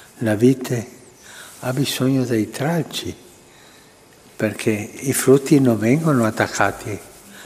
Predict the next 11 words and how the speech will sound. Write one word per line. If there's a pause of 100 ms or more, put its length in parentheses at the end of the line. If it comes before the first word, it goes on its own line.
(880)
all'albero, (1800)
alla
vite. (1800)
È
un
bisogno
reciproco,
è
un
rimanere
reciproco